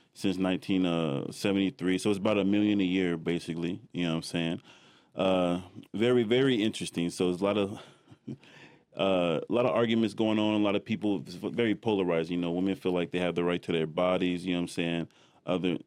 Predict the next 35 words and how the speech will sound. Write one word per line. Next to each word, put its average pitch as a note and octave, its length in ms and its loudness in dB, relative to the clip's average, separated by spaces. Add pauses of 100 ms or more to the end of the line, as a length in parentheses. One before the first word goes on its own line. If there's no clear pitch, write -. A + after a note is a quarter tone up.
(220)
not, B2+ 300 0
uh, A2 160 0 (800)
uh, E2+ 220 -2
pro-choice G#2 760 0
women F2 260 0
feel F2+ 160 -2
like F2 120 -4
they E2+ 80 -2
have E2+ 120 -2
a D#2+ 40 -4
right E2+ 220 -2
to - 60 -10
their E2 120 -2
bodies. F#2+ 580 -2 (560)
Pro-life F#2 520 2
people F#2 240 0
feel F2+ 200 -2
like, E2+ 180 0
uh, D2+ 320 -4 (140)
uh, A#1+ 300 -8
a - 80 -6
life F2 280 -2
is F2 100 -4
a D#2+ 60 -2
life, F#2 400 0
that E2+ 140 -2
it E2+ 60 -2
has D#2+ 180 -4
a, D#2 200 -2
a D#2+ 120 0
right D#2+ 240 -2
to D2+ 100 -8
live, G2+ 380 2
you G2+ 60 0
know? G2 280 0